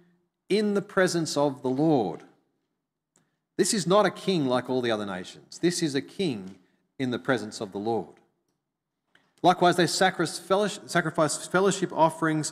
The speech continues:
before the Lord, and, and Saul and all the Israelites held a great celebration. God had saved his people from their enemies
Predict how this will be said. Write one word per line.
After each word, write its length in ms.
before 440
the 120
Lord, 460
and, 160
and 160
Saul 400
and 80
all 80
the 100
Israelites 440
held 200
a 60
great 340
celebration. 960
God 240
had 100
saved 500
his 140
people 300
from 280
their 120
enemies 640